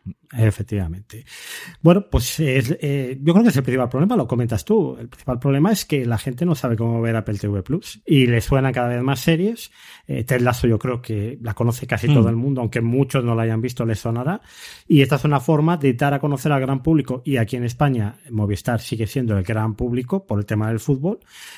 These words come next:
Speaker 2: eh, pues esas series y, y luego con, con la posibilidad de, de que continúe una suscripción, ¿no? Por cierto, mira, voy a aprovechar Drops of God,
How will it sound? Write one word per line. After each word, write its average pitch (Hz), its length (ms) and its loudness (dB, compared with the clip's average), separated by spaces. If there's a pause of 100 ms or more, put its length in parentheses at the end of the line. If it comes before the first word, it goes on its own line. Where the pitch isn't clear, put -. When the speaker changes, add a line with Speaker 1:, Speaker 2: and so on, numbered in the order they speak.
(160)
Speaker 2:
eh, 98 560 2
pues - 280 -6
esas 104 260 2
series 139 560 0 (380)
y, 160 300 4
y 120 80 2
luego 104 240 4
con, 120 380 0
con 101 400 0
la 104 100 -2
posibilidad 101 540 -2
de, 135 180 -2
de 131 240 -2
que 110 400 -2 (100)
continúe 117 400 2
una 123 200 0
suscripción, 117 640 -2
¿no? 143 160 -2 (260)
Por 127 140 2
cierto, 151 320 0
mira, 131 180 2
voy 123 120 2
a - 20 2
aprovechar 127 560 0
Drops 127 340 0
of 165 140 0
God, 113 200 0